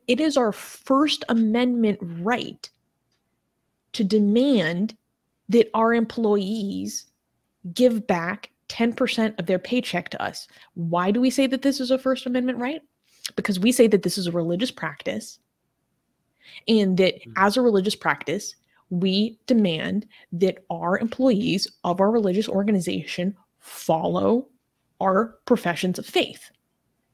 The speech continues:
Speaker 1: Therefore, it is our constitutional right to demand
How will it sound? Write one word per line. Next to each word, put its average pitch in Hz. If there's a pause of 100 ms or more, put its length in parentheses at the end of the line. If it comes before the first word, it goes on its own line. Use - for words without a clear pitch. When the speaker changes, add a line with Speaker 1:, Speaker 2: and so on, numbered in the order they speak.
(100)
Speaker 1:
Therefore, 214
it 262
is 269 (100)
our 233 (180)
constitutional 269
right 185 (680)
to -
demand 208